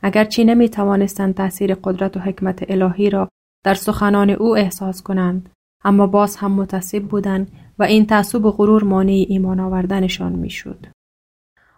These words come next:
آنها روشن‌ترین شواهد مسیحیت را رد کردند تا مبادا مجبور شوند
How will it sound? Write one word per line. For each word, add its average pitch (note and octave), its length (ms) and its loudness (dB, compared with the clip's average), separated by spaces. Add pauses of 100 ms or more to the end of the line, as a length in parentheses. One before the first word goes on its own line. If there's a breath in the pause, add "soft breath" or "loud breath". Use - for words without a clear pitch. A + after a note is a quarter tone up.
آنها A#3+ 340 4
روشن‌ترین A#3 600 4
شواهد A3 460 2
مسیحیت G#3 640 2
را G3 80 2
رد F#3 280 0
کردند F3+ 540 -6 (300)
تا G3 120 2
مبادا G3 440 2
مجبور F#3+ 380 0
شوند F#3+ 500 -2